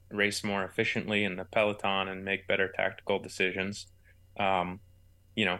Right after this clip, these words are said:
he's, he's proven to be one of the best riders in the world. Um,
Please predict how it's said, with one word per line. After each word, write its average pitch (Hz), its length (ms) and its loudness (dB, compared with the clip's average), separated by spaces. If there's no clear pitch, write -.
he's, 98 340 -2
he's 104 160 -8
proven 95 380 -2
to - 100 -6
be 92 300 0
one 95 220 0
of 92 100 -6
the 101 60 -6
best 90 280 0
riders 90 340 0
in 92 60 -8
the 92 60 -8
world. 107 300 0
Um, 92 340 -2